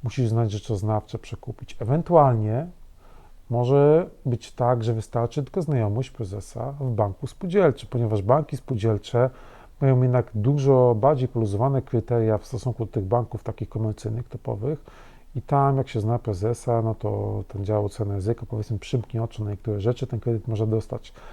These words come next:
ale to znowu kontakty. Ile trzeba się napocić, żeby potem dostać kredyt na te siedem baniek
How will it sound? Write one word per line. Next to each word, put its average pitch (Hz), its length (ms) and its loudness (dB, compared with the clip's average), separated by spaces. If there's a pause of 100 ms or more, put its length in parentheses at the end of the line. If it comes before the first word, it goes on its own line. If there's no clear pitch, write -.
(220)
ale 131 120 0
to 120 140 -2
znowu 107 380 2
kontakty. 107 640 -8 (840)
Ile 214 260 6
trzeba 180 220 0
się - 140 -2
napocić, 131 600 -2 (380)
żeby 135 180 4
potem 120 300 -2
dostać 151 360 2
kredyt 131 380 2
na 127 120 0
te 117 320 2 (300)
siedem 107 640 0
baniek 120 360 0